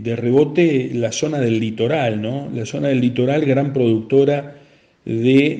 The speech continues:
de naranjas, mandarinas y arándanos también.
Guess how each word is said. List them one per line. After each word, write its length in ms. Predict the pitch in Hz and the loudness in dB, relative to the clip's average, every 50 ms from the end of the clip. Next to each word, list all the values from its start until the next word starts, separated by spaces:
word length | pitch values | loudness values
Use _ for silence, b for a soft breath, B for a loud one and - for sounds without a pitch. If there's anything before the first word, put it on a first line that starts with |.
| 127 120 127 123 120 123 | -6 -6 -6 -8 -8 -10
de 200 | 120 113 120 117 | -8 -6 -4 -2
naranjas, 560 | 113 117 123 139 151 160 160 147 175 156 127 | 0 0 2 4 4 2 2 2 0 0 0
mandarinas 720 | 120 113 117 113 117 117 131 139 151 156 165 170 170 - - | 0 -2 0 0 0 2 2 2 2 2 0 0 -2 -4 -6
y 140 | 139 120 117 | -2 0 2
arándanos 800 | 117 120 127 139 135 123 117 113 107 107 101 104 107 - - - | 2 4 4 4 4 2 0 -2 -2 -4 -4 -6 -8 -10 -10 -12
también. 500 | 113 98 101 101 104 98 101 104 107 | -14 -12 -10 -8 -8 -8 -10 -12 -14